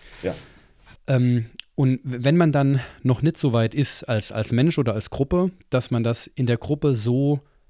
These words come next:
Speaker 2: deutlich sagen kann oder will, dann ist das auch kein Problem. Aber es sollte halt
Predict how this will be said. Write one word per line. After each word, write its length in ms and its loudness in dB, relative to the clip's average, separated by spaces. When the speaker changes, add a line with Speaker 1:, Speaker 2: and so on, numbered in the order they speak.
Speaker 2:
deutlich 500 4
sagen 380 -2
kann 280 0
oder 220 -2
will, 260 0
dann 120 -2
ist 140 -4
das 100 0
auch 140 -2
kein 160 0
Problem. 400 -6
Aber 280 0
es 100 -4
sollte 300 4
halt 180 2